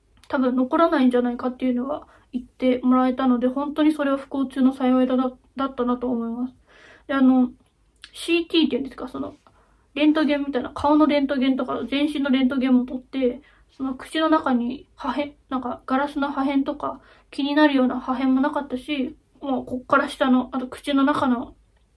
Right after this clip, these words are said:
傷だけだったので、お医者さんからは本当に不幸中の幸いで、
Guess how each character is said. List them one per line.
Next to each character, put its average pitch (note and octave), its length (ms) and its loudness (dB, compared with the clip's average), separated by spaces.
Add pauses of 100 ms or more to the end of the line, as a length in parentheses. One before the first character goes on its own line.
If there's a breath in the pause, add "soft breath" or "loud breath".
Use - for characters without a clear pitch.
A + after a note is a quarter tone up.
傷 B3+ 240 0
だ C4 120 0
け C#4+ 100 -4
だ C#4 80 -2
っ C4 80 -6
た B3+ 100 -2
の A#3+ 120 -2
で、 B3+ 240 2 (240)
お C#4 100 -2
医 C#4 60 0
者 C#4+ 120 -4
さ C#4 100 -2
ん C#4 100 0
か C4 100 0
ら B3+ 80 4
は B3 140 2
本 C4 200 0
当 D#4 100 -2
に C#4+ 100 2
不 D4 80 -6
幸 D4 180 -2
中 D4 140 -4
の D4 100 2
幸 C4 360 0
い C4+ 40 0
で、 B3+ 180 0